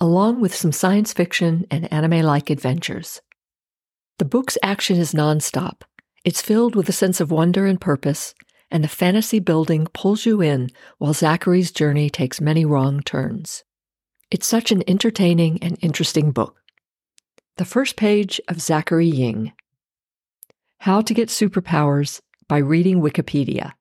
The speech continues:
Zach had learned to stop opening the lunches his mom packed for him in front of his friends. He didn't eat them anymore either. He loved his mom's cooking,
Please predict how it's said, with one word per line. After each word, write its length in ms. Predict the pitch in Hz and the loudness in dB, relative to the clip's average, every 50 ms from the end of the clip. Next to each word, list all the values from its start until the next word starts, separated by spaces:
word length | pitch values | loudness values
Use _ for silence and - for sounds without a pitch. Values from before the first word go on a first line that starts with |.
| _ _ _ _ _ _ _ _ _ _ _ _ _ _ _ _ _ _ _ _ _ _ | _ _ _ _ _ _ _ _ _ _ _ _ _ _ _ _ _ _ _ _ _ _
Zach 300 | - - 190 202 233 247 | 0 2 2 2 2 0
had 120 | - 262 220 | -2 0 2
learned 320 | 180 165 175 175 175 170 - | 2 4 4 4 2 2 0
to 60 | - | -2
stop 360 | - - - 175 185 185 - _ - | -2 0 0 0 0 0 -2 _ 0
opening 380 | 160 160 - 175 160 160 160 | 0 0 0 0 0 0 0
the 60 | 156 | 0
lunches 600 | 151 143 139 143 139 - - 131 131 135 - - | 0 2 2 0 0 0 0 0 0 -2 -4 -8
his 200 | - - 156 139 | -2 -2 0 0
mom 280 | 131 147 151 160 175 196 | 2 2 2 4 2 2
packed 280 | - - 196 196 - - | 0 0 -4 -4 -4 -4
for 140 | - 143 | -6 -4
him 300 | 135 143 131 131 123 131 - - - - - _ - | -2 0 0 0 0 -2 -8 -12 -20 -20 -12 _ -4
in 80 | 156 | -4
front 260 | 135 - - 156 147 147 | -4 0 0 0 2 2
of 60 | 135 | 2
his 160 | 139 131 - | 0 -2 -2
friends. 500 | _ 135 127 117 - - - - - - _ _ _ _ _ _ _ _ _ _ _ _ _ _ _ _ | _ -2 -2 -2 -2 -4 -8 -10 -12 -14 _ _ _ _ _ _ _ _ _ _ _ _ _ _ _ _
He 140 | - - 220 | -2 -2 0
didn't 260 | 208 220 - 226 220 - | 0 2 0 0 0 2
eat 180 | 226 233 226 | 0 0 0
them 160 | - 175 151 151 | 0 0 2 2
anymore 400 | 143 147 143 139 135 135 135 - | 2 2 2 2 2 0 0 -2
either. 420 | - 160 135 127 - - - - _ _ _ _ _ _ _ _ _ _ _ _ _ _ _ _ | -2 -4 -4 -2 -4 -10 -12 -12 _ _ _ _ _ _ _ _ _ _ _ _ _ _ _ _
He 140 | _ - 208 | _ 0 2
loved 320 | 214 214 233 254 247 - | 2 2 2 0 0 -2
his 160 | 262 254 - | -2 0 2
mom's 340 | 202 196 190 185 185 185 - | 2 2 2 2 2 0 -2
cooking, 480 | - - 196 202 - 151 123 120 123 | -2 -4 -4 -2 -2 -6 -4 -4 -8